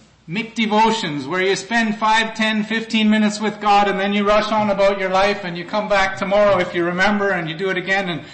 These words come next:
then you rush about your life. No, every minute, every waking conscious moment of your day, you should be aware of the presence of God in your life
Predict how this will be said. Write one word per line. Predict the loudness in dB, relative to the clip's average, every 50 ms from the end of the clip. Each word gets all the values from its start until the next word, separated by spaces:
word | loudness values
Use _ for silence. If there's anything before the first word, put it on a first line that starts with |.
| -20 -14 -10
then | -6 -6 -4
you | -2 2
rush | 2 2 2 2 0
about | 0 2 2 2 2 2
your | -2 -2
life. | 0 0 0 0 -2 -4 -10 -16 -18 -16 -8 -4
No, | 0 2 2 4
every | 4 4 4 2 2 0 0 2 2
minute, | 4 4 4 4 4 4 2 0 -4 -2
every | 0 0 0 2 2 2 2 2
waking | 4 4 4 4 2 2 2 4 4 4 2 0 -4 -6
conscious | 0 2 4 4 4 4 4 2 2 2 2 2
moment | 2 4 4 6 6 4 4 4 2
of | 0 2 2
your | 2 2
day, | 2 4 4 4 4 4
you | 4 2 2
should | 0 0 0
be | 2 2
aware | 2 2 4 4 4 4 4 4 4 2
of | 2 0 0
the | -2 -2
presence | 0 2 4 4 6 4 4 4 2 2
of | 0 0
God | 2 4 6 6 6 6 4 4
in | 2 2
your | 2 4 4
life | 4 6 6 4 4 2